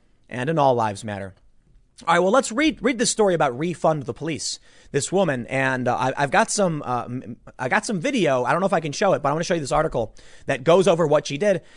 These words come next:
And I wanna show you what people are saying over at the donald dot win, because this story specifically uh, is about their support for this woman engaging in what, what, what amounts to,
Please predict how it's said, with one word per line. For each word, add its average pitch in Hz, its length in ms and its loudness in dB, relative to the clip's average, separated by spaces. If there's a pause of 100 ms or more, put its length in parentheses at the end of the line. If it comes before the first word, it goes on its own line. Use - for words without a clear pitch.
(120)
And 160 120 4
I 196 60 8
wanna 294 200 4
show 269 280 4
you 135 280 0 (400)
what 180 180 4
people 240 280 0
are 226 100 4
saying 175 420 -2
over 156 260 0
at 139 240 -2
the 147 100 -2
donald 135 480 -2
dot 120 280 0
win, 120 320 -6 (340)
because 156 340 2
this 185 140 -4
story 208 240 2
specifically 180 880 -2 (380)
uh, 127 220 0
is 143 180 0
about 135 600 0
their 131 300 -2
support 139 460 -2
for 139 80 -6
this 131 140 -6
woman 165 160 -4
engaging 127 600 -4
in 117 680 -6
what, 143 220 0
what, 147 280 0
what 202 160 0
amounts 254 500 0
to, 196 280 -2